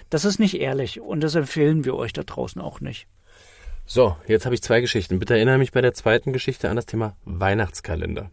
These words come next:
Speaker 2: Okay? Die erste Geschichte geht los. Also, ich möchte be-, bemerkt die Marke bewusst nennen, weil ich finde die Auswahl dieser Führungskraft haben sie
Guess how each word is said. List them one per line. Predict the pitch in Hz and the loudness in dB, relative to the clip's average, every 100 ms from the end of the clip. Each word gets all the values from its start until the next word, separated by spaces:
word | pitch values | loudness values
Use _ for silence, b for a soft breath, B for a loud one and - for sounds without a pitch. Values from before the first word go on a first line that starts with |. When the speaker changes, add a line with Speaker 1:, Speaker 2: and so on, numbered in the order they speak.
| _ | _
Speaker 2:
Okay? | - - 135 190 - _ | -12 0 2 2 -2 _
Die | - | 0
erste | 107 101 | 0 0
Geschichte | 101 95 92 | -2 -2 0
geht | 87 82 | -2 0
los. | 73 - - B B B B | -4 -6 -12 B B B B
Also, | - 98 90 82 95 B B B | 0 2 2 -2 -8 B B B
ich | - | 0
möchte | 135 - | 0 2
be-, | 123 | 0
bemerkt | 123 123 110 - | 2 2 2 2
die | 95 - - | 0 0 -4
Marke | 82 90 101 131 113 | -2 2 4 4 0
bewusst | 98 92 98 - - | -2 0 0 0 -2
nennen, | 87 95 147 165 | 0 2 2 0
weil | 104 98 - | 2 2 0
ich | - | -2
finde | 107 110 | -2 0
die | 98 - | 0 4
Auswahl | 101 147 151 147 147 | 4 4 2 2 2
dieser | 139 127 123 _ - | 2 0 -2 _ -16
Führungskraft | - 143 131 131 - - 110 - | -4 0 0 0 -4 -2 -2 -2
haben | 107 101 98 | -2 -2 0
sie | 101 90 | -4 -4